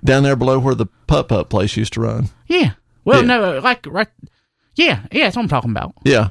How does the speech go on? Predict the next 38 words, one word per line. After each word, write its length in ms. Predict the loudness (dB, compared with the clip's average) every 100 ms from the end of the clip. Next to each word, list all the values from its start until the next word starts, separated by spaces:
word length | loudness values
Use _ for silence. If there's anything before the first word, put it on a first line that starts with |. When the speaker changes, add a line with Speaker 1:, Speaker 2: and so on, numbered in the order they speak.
| -4
Speaker 2:
Where 100 | -4
it's 100 | -2
now, 180 | 0 0
isn't 200 | -2 -4
it 80 | 0
like 240 | 0 0
a, 180 | -2 -4
isn't 140 | -6 -6
it 80 |
like 160 | -4 -4
a 40 |
soup 200 | -2 -4
kitchen 280 | -2 -4 -2
church? 420 | -2 -4 -6 -10 -12 -8 0
Speaker 1:
It's 320 | 2 2 0
a 80 | 0
soup 320 | 0 -2 -2
kitchen 340 | -2 0 0
something 400 | 2 0 0 2
there 180 | 2 2
when 200 | 2 2
old 200 | 2 0
Ryan's 440 | 0 0 -2 -2
built, 260 | -2 -2 0
no, 300 | 0 0 -2
Quincy's. 540 | -4 -2 -2 -4 -6
Speaker 2:
That's 140 | -4 0
Speaker 1:
Ryan's 240 | 2 4
Speaker 2:
Quincy's. 140 | 2 -2
Speaker 1:
closed 320 | -2 -2 0
out 340 | 0 0 -4 -4
somewhere 340 | -2 0 2
else. 320 | 0 -2 -4 -8
Speaker 2:
Right. 400 | 0 0 0 -8 -20 -20 -20 -20 -14
Yeah, 160 | -8 -6
and, 340 | -2 -2 -4 -8 _ -2
you 120 | 2
know, 420 | 4 2 0 -4